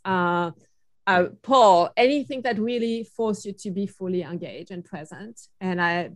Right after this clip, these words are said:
Speaker 1: I say I've been really successful. And then the other piece is for, uh, more when I facilitate, uh, projects or meetings, is learning to use whiteboards, because I think those are powerful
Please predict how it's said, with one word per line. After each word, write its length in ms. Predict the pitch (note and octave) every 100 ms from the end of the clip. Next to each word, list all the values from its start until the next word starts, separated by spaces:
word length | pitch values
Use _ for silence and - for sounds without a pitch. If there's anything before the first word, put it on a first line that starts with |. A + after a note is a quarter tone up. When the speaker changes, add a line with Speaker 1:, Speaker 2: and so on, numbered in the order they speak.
| -
Speaker 1:
I 120 | F3
say 240 | F3 F3 E3+
I've 220 | E3 E3+
been 200 | F3 D#3
really 200 | E3+ E3+
successful. 720 | E3+ - - D3 - G#3 A#3 _ _ _ _ _ -
And 160 | A3+ G#3+
then 140 | G#3+
the 160 | G#3+ -
other 240 | A3 A#3 A#3
piece 400 | A3+ A#3+ A3+ -
is 160 | G3 -
for, 420 | - G3+ F#3+ -
uh, 160 | F#3 F3+
more 140 | F#3+
when 120 | G3+ F#3
I 100 | F3+
facilitate, 760 | F#3+ F#3 G3+ F#3+ F#3+ F#3 F3+ -
uh, 280 | F3+ E3+ E3
projects 500 | - F#3+ F#3+ A3+ G3+
or 40 |
meetings, 640 | E3 F3+ A#3 C#4+ D#4 E4+ _ _ _ _
is 160 | A3+ G#3
learning 340 | G#3+ G#3 G#3+
to 140 | - G#3
use 180 | G3
whiteboards, 720 | F#3 F3+ F3 E3+ F3+ A3+ - - _ _ _ _ _ _ -
because 240 | F#3 G3+
I 100 | F#3+
think 220 | F#3+ G#3+
those 140 | G#3 F#3+
are 100 | F3
powerful 1000 | - - G3+ G3+ G3+ G#3+ G3+ G3+ G3